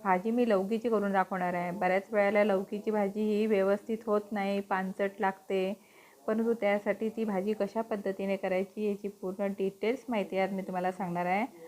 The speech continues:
अम, इथे आपल्याला लौकी घ्यायचा आहे, ताजा आणि फ्रेश घ्यायचा लौकी, आणि त्याची जी वरची जी सालं असतात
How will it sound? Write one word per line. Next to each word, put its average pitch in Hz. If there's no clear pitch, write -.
अम, 196
इथे 214
आपल्याला 208
लौकी 202
घ्यायचा 202
आहे, 208
ताजा 196
आणि 202
फ्रेश 214
घ्यायचा 196
लौकी, 202
आणि 214
त्याची 208
जी 226
वरची 202
जी 220
सालं 220
असतात 190